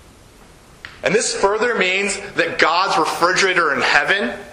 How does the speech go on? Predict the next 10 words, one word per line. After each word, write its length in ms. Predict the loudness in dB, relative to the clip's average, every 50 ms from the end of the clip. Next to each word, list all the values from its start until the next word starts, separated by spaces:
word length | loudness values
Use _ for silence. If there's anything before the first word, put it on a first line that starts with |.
| -20 -18 -18 -18 -18 -18 -20 -20 -10 -2 0
the 80 | 0 0
refrigerator 480 | 2 4 2 2 4 2 0 0 0
that 100 | 0 0
he 120 | 0 2 2
has 220 | 2 2 2 0
in 80 | 0 2
heaven, 220 | 2 2 2 0
is 140 | 0 -2 -2 0
covered, 800 | 0 0 0 2 2 2 2 2 0 0 0 0 0 -2 -4 -8 -10 -14 -10 -4
covered 580 | -2 0 2 2 2 2 2 0 0 0 -2